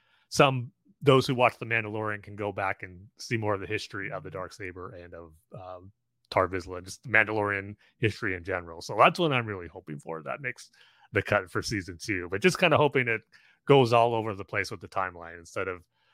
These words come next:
um, as much as I loved all the stuff we got in season one, how it stu-, stuck to that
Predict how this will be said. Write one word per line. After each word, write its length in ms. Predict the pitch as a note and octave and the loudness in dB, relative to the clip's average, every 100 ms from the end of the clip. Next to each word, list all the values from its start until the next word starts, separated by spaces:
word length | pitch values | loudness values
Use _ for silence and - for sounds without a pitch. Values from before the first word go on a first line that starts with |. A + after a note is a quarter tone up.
| _ _ | _ _
um, 260 | F#2+ F2 - - | -4 -4 -8 -10
as 160 | - G#2+ | -4 0
much 160 | G#2+ | 0
as 120 | B2 | 0
I 100 | G2 | 0
loved 240 | A#2 A2 G#2 | 0 0 -2
all 100 | G2+ | -4
the 80 | G2 | -4
stuff 220 | A#2 - | -6 -6
we 60 | |
got 140 | G2+ G#2 | -6 -8
in 80 | F#2+ | -8
season 300 | A2+ F#2+ F#2 | -10 -10 -10
one, 180 | F#2 | -10
how 200 | F2 F2+ | -8 -8
it 100 | F2+ | -10
stu-, 240 | - - A2 - _ | -12 -8 -8 -10 _
stuck 340 | - A#2+ - | -2 -2 0
to 120 | - G2 | -6 -8
that 200 | F2+ | -10